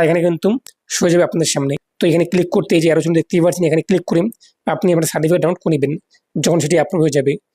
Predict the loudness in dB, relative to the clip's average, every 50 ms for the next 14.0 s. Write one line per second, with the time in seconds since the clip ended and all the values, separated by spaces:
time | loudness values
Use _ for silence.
0 | _ _ _ _ -2 -2 0 0 0 -2 -2 -2 -2 -2 -2 0 0 0 0 2
1 | 2 2 2 0 0 0 -4 -4 -2 -4 -4 -2 -4 -6 -6 _ _ _ _ _
2 | _ -2 0 0 0 0 -2 -2 -2 0 0 0 0 -2 -2 -4 -6 -10 _ _
3 | _ _ _ _ _ _ 0 2 2 2 2 2 0 0 0 -4 -2 -2 -2 -2
4 | -2 -2 -4 -6 -6 -6 -4 -2 -2 0 2 0 0 0 -4 -8 _ _ _ _
5 | _ _ -2 0 2 2 2 2 0 0 -2 -2 -2 -2 -2 -4 -2 0 0 0
6 | 2 2 2 2 2 0 0 0 -2 0 0 0 -2 -2 -4 _ _ _ _ _
7 | _ -2 0 0 2 2 2 0 0 0 0 0 0 0 -2 -4 -4 -8 -12 _
8 | _ _ _ _ _ -2 0 2 0 0 -2 -2 -2 0 0 0 0 0 -2 -6
9 | _ _ _ _ -14 -10 -8 -4 -2 -2 -2 0 0 -2 -2 -4 -6 _ -20 _
10 | _ _ -2 0 0 2 2 0 0 0 0 0 0 -2 -2 -2 0 0 0 2
11 | 2 2 2 0 0 0 0 0 0 0 0 -2 -2 0 -2 -2 0 0 0 0
12 | -2 0 0 0 2 2 0 0 0 0 -2 -2 -2 -2 -2 0 0 2 2 2
13 | 0 2 2 2 2 2 0 -2 -2 -6 -12 _ _ _ _ _ _ _ _ -2